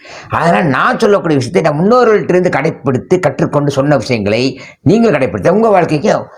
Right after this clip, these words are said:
மேன்மை அடைவதற்கு, மேன்மை அடைவதற்கு மிகவும் உதவிகரமா இருக்கும் என்பது என்னுடைய தாழ்மையான கோரிக்கை. என்ன சொல்ல வரேன்னா, இப்போ நல்ல எண்ணம், கெட்ட எண்ணம்னு ரெண்டு விஷயம் சொன்னேன் இல்லையா? இந்த நல்ல எண்ணம், கெட்ட எண்ணம் வந்து, இது கப்பல்னு ஒண்ணு இருக்கு, நம்பிக்கை ஒரு விஷயம் இருக்கு.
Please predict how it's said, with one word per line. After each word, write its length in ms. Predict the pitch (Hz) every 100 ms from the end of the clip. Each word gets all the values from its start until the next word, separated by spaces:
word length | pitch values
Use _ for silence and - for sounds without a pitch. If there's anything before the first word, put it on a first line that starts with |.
| - -
மேன்மை 280 | 127 147
அடைவதற்கு, 360 | 131 117 117 127
மேன்மை 340 | 101 101 143
அடைவதற்கு 340 | 135 117 110 113
மிகவும் 340 | 104 135 107
உதவிகரமா 400 | 117 123 123 117
இருக்கும் 260 | 104 - -
என்பது 280 | 95 117 135
என்னுடைய 180 | 98
தாழ்மையான 560 | 90 92 117 131 131 113
கோரிக்கை. 440 | - 98 - 185
என்ன 140 | 160 160
சொல்ல 240 | 139 131
வரேன்னா, 260 | 127 117 107
இப்போ 380 | 107 135 160 - - - - -
நல்ல 300 | - 139 180 202
எண்ணம், 420 | 185 170 175 185 160 -
கெட்ட 260 | 175 - 175
எண்ணம்னு 500 | 160 151 156 156 147 139 135 131 127 - - 127
ரெண்டு 260 | 123 135
விஷயம் 240 | 131 160 131
சொன்னேன் 260 | 135 135
இல்லையா? 240 | 123 127 120 107
இந்த 140 | 127
நல்ல 260 | 120 131 175
எண்ணம், 260 | 185 180 185
கெட்ட 220 | 156 143
எண்ணம் 240 | 160 151 143
வந்து, 280 | 139 139 123 131 - - - - - - - -
இது 180 | - 170
கப்பல்னு 480 | 180 156 - 208 185
ஒண்ணு 180 | 208 175
இருக்கு, 200 | 151 143 127
நம்பிக்கை 540 | 120 147 180 208 185 170
ஒரு 140 | 143
விஷயம் 240 | 113 143
இருக்கு. 180 | 104 -